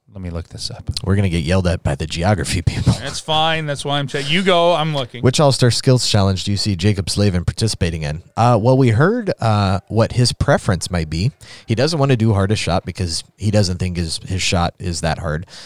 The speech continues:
Speaker 2: Um, I could see him doing well in accuracy shooting.
Speaker 1: No, I wanna see him on that elevated platform
Speaker 2: Yeah, that would be cool.
Speaker 1: passing thing, like you said.
Speaker 2: Yeah.
Speaker 1: It's kinda
Speaker 2: The
Speaker 1: like Topgolf.
Speaker 2: Yeah, the Topgolf.
Speaker 1: That's
Speaker 2: I think
Speaker 1: what I
Speaker 2: it's
Speaker 1: wanna
Speaker 2: called
Speaker 1: see him do.
Speaker 2: Shooting Stars. Um,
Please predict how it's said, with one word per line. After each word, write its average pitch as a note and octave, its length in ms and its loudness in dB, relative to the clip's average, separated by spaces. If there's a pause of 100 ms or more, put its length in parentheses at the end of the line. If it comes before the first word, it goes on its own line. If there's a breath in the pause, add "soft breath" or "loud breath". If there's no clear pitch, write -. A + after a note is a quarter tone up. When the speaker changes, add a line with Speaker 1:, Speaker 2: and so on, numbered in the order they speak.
(240 loud breath)
Speaker 2:
Um, F2 420 0 (680)
I F3 100 0
could - 180 -6
see F#3+ 200 -2
him D3 160 0
doing A#2+ 280 4
well A2 240 4
in F#2 140 0
accuracy G#2 720 -2
shooting. D#2 500 -4 (180)
Speaker 1:
No, C#3 200 4
I D3+ 220 2
wanna F#3 260 2
see D#3+ 240 0
him B2+ 180 2
on A#2+ 200 2
that A2+ 260 2
elevated A#2 500 0
platform G#2 380 -2
Speaker 2:
Yeah, E2 160 2
that F2+ 120 2
would D#2+ 120 0
be F2 100 -2
cool. - 200 -6
Speaker 1:
passing G2 420 -4
thing, G#2+ 200 -4
like A2+ 220 0
you A2 80 -2
said. G2+ 320 -2
Speaker 2:
Yeah. E2 160 -2 (460 soft breath)
Speaker 1:
It's - 180 -20 (140)
kinda C#3 140 2
Speaker 2:
The - 20 4
Speaker 1:
like E3+ 120 0
Topgolf. C3 460 0
Speaker 2:
Yeah, E2 200 2
the D#2 120 -2
Topgolf. E2 400 -2
Speaker 1:
That's - 40 2
Speaker 2:
I C3 60 6 (120)
think - 20 4
Speaker 1:
what C3+ 40 4
I - 20 4
Speaker 2:
it's B2 80 4
Speaker 1:
wanna A#2+ 120 4
Speaker 2:
called G#2+ 120 4
Speaker 1:
see G2+ 40 -2
him F2+ 60 -6
do. E2 80 -6
Speaker 2:
Shooting G#2 400 2
Stars. D#2 560 -2 (380 loud breath)
Um, F2+ 340 -2